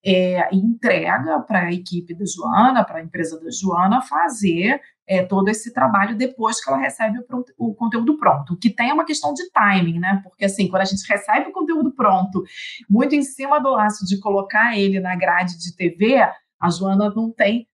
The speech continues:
tanto tempo pra fazer esse trabalho e entregar pra gente, senão atrasa, porque a nossa intenção é que ele possa estrear simultaneamente, como você tava contando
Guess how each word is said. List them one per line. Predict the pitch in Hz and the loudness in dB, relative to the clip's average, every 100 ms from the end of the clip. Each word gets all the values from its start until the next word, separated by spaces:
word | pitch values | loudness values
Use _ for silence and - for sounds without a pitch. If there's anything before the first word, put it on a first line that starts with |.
| _ | _
tanto | 233 240 240 - | 0 0 -2 -4
tempo | 220 208 226 262 | 0 2 0 -4
pra | 254 | -6
fazer | 247 254 220 208 | -4 -4 -2 -2
esse | 214 214 | -4 -6
trabalho | 226 208 202 220 | -2 0 0 -2
e | 247 | -2
entregar | 247 247 233 | 0 0 -2
pra | 233 254 | -6 -6
gente, | 226 254 | -6 -8
senão | - 285 269 269 | -6 -2 0 2
atrasa, | 294 302 240 220 208 | 0 0 -2 0 0
porque | 196 - 220 | -4 -6 -2
a | 202 | 2
nossa | 233 392 392 | 2 2 0
intenção | 233 214 185 180 - 247 262 220 | -4 0 -2 -2 -2 0 0 -4
é | |
que | 214 | -4
ele | 220 240 | -2 -2
possa | - 196 - - 185 | 2 2 2 -4 -6
estrear | - - - 208 196 220 294 - | -6 -6 0 2 4 4 2 -2
simultaneamente, | 160 247 254 269 277 302 202 196 | 0 0 0 -2 0 2 2 2
como | - 196 196 | 0 -2 -2
você | 208 208 | -4 -4
tava | 202 208 | -2 -2
contando | - 220 226 190 196 | -2 -2 2 2 0